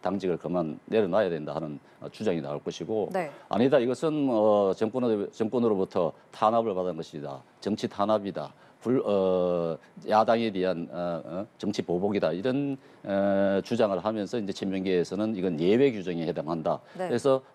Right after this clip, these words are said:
Speaker 1: 당직을 유지해야 된다. 이런 이제 갈등이 이제 표면화될 것입니다. 다음 주에 또 그런 현상이 나타날 것인데,
Speaker 2: 예.
Speaker 1: 제가 보기에는 이 대장과,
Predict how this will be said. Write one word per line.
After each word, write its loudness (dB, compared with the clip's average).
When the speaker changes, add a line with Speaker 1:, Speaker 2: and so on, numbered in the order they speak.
Speaker 1:
당직을 0
유지해야 -2
된다. -2
이런 -4
이제 -2
갈등이 0
이제 0
표면화될 -2
것입니다. -8
다음 2
주에 -4
또 -2
그런 -4
현상이 -2
나타날 0
것인데, -2
Speaker 2:
예. -8
Speaker 1:
제가 4
보기에는 2
이 0
대장과, 4